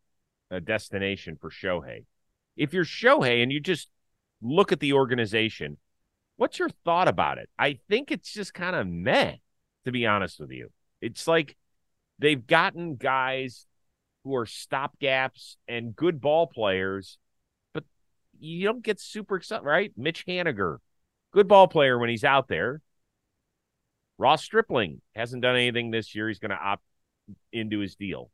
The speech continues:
Sean Manaea, no idea what he is at this point of his career. Alex Wood keeps getting, you know, short-term deals up there. He's solid, but now he comes out of the bullpen these days or whatever. Like,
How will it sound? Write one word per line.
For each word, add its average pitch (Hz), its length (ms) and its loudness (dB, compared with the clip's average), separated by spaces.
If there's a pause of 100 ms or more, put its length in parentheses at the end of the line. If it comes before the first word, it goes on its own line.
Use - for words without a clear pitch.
(140)
Sean 143 340 -2
Manaea, 170 600 0 (440)
no 131 240 -2
idea 117 320 0
what 95 140 -2
he 90 180 -4
is 85 160 -6
at 80 80 -16
this 90 160 -12
point 87 240 -8
of 80 60 -12
his 76 120 -16
career. 80 400 -8 (720)
Alex 151 360 0
Wood 151 300 -6
keeps 151 240 -12
getting, 151 460 -6 (260)
you 131 120 -10
know, 120 160 -2
short-term 147 580 -6
deals 139 360 -4
up 147 180 -4
there. 151 340 0 (240)
He's 147 260 -10
solid, 151 400 2
but 147 80 -4
now 151 160 -2
he 160 80 -6
comes 147 220 -8
out 151 100 2
of 131 160 0
the 127 80 -10
bullpen 123 380 -2
these 78 220 -12
days 78 280 -12
or 85 80 -14
whatever. 85 460 -6
Like, 123 180 -2